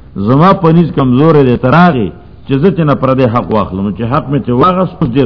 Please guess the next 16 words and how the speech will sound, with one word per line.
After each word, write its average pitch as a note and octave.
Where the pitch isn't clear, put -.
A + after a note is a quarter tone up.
زورور G2+
دی، -
د G2+
باندې B2+
چا C3
څه G#2
شی D3
نشته، D#3+
دې A#2+
زورور A2
دی۔ D3
او C3
کمزور D3
ستاسو C#3
کې A2
وای، G2